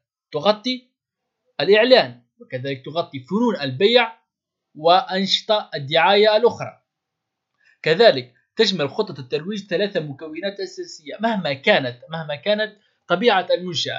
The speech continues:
يعني هناك، هناك شركات تبيع، تبيع منتوجات وأخرى تبيع خدمات. هذه ما معنى طبيعة المنشأة،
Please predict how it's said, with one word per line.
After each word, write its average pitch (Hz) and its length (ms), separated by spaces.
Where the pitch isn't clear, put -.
يعني 143 460
هناك، 151 440
هناك 139 440
شركات 135 560
تبيع، 139 220
تبيع 185 480
منتوجات 147 520
وأخرى 139 300
تبيع 127 540
خدمات. 147 480
هذه 165 320
ما 135 220
معنى 139 280
طبيعة 135 420
المنشأة، 147 600